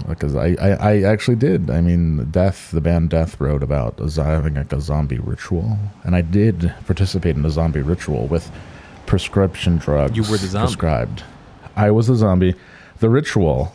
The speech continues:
Speaker 1: was doing nothing for two years
Speaker 2: Yeah.
Speaker 1: and fixing my brain. <laughs> And then moving to Albany and doing a bunch of pills and drinking a lot.
Speaker 2: Yes.
Speaker 1: So, I mean, you know, I, well, I mean, whatever. But I didn't have the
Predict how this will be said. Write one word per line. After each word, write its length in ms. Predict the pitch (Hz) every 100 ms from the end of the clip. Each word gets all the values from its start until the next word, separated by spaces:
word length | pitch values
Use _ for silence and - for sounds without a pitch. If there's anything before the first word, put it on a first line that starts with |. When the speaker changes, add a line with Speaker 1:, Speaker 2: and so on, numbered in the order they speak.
| - 87 -
Speaker 1:
was 420 | 90 82 76 71 - - - _ -
doing 400 | 107 113 98 87
nothing 360 | 95 104 85 73
for 140 | 65
two 180 | - 60
years 420 | 53 50 98 -
Speaker 2:
Yeah. 220 | 160 226
Speaker 1:
and 320 | 82 76 64 82
fixing 560 | - - 117 - 101
my 160 | 87 82 -
brain. 600 | 90 98 95 85 60 76
<laughs> 60 | - - _ - - - - - - - - 539 - -
And 140 | 175
then 100 | 208
moving 200 | 226 202
to 80 | 185
Albany 240 | 143 139
and 100 | 143
doing 140 | 120 113
a 40 |
bunch 140 | 104 95
of 60 |
pills 200 | 92 85 82
and 80 |
drinking 340 | 76 69 58 62
a 40 |
lot. 60 | 60
Speaker 2:
Yes. 200 | 92 -
Speaker 1:
So, 160 | 117
I 80 | 110
mean, 160 | 131 131
you 100 | 131
know, 80 | 139
I, 180 | 151
well, 240 | 123 135 107
I 60 |
mean, 240 | 123 113 104
whatever. 260 | 101 50 - - -
But 300 | - 190 147
I 120 | 113 131
didn't 240 | 131 123
have 260 | 127 113 101
the 260 | 104 98